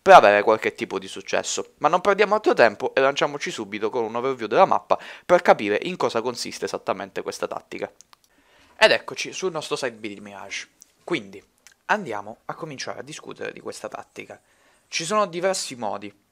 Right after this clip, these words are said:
per effettuarla, ma noi andremo a, a descrivere quello più semplice in assoluto.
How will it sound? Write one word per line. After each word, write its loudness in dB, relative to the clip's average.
per -2
effettuarla, -8
ma -4
noi -4
andremo -6
a, 0
a -6
descrivere -8
quello -2
più -16
semplice -12
in -12
assoluto. -14